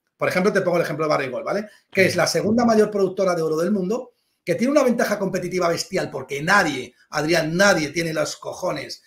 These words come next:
de montar una minera de oro, con lo com-, una empresa de oro, con lo complicado que es,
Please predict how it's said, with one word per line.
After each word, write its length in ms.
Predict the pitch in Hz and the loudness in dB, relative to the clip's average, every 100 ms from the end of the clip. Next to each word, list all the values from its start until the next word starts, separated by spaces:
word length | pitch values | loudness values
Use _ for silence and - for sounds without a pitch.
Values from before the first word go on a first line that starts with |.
| _ | _
de 140 | 151 147 | -4 -4
montar 340 | 143 143 165 | -4 -2 -2
una 120 | 160 | -2
minera 320 | 147 147 147 | -4 -4 -4
de 80 | 139 | -4
oro, 340 | 143 156 - - _ _ | -4 -4 -6 -12 _ _
con 160 | 160 147 | -4 -4
lo 100 | 139 | -6
com-, 220 | 151 131 | -10 -12
una 200 | 143 156 | -6 -4
empresa 300 | 151 151 151 | -4 -6 -6
de 60 | 139 | -6
oro, 160 | 160 | -4
con 100 | 175 | -4
lo 100 | 147 | -6
complicado 600 | 139 135 131 131 170 165 | -6 -10 -10 -4 -2 -2
que 180 | 143 147 | -2 -4
es, 220 | 185 - | -4 -6